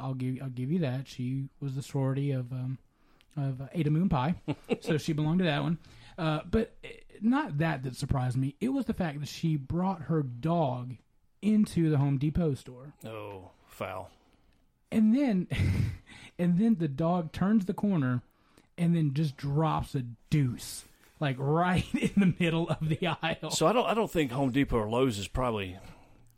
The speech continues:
Speaker 2: equipped for that, I would,
Speaker 1: No.
Speaker 2: I would imagine.
Speaker 1: Nope. Nope. So she walked around with that deuce still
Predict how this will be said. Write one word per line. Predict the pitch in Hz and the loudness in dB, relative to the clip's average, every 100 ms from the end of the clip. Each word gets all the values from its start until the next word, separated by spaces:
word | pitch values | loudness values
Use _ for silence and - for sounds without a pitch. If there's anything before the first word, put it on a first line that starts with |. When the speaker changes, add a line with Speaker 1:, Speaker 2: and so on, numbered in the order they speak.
| _ - - | _ -20 -16
Speaker 2:
equipped | - - 302 - | -6 -4 -4 -4
for | 92 | -8
that, | 90 90 | -8 -10
I | - | 2
would, | 233 | 4
Speaker 1:
No. | 180 117 113 | 4 0 -6
Speaker 2:
I | |
would | 107 98 | -8 -6
imagine. | 101 147 98 104 | -6 -6 -4 -2
Speaker 1:
Nope. | 208 294 302 - - - | 0 0 -2 -8 -20 -14
Nope. | 196 190 202 196 170 | -2 0 0 -2 -2
So | 165 | -2
she | - 196 202 196 - - _ 190 | 0 0 2 0 -4 -18 _ -6
walked | 160 175 180 190 | -2 0 -2 -2
around | 175 165 139 131 131 147 | 0 2 2 0 -2 0
with | 226 - | -2 0
that | 165 151 - 127 | -2 -2 -6 -2
deuce | 156 160 - | 2 2 0
still | - 160 170 165 | -4 -2 0 0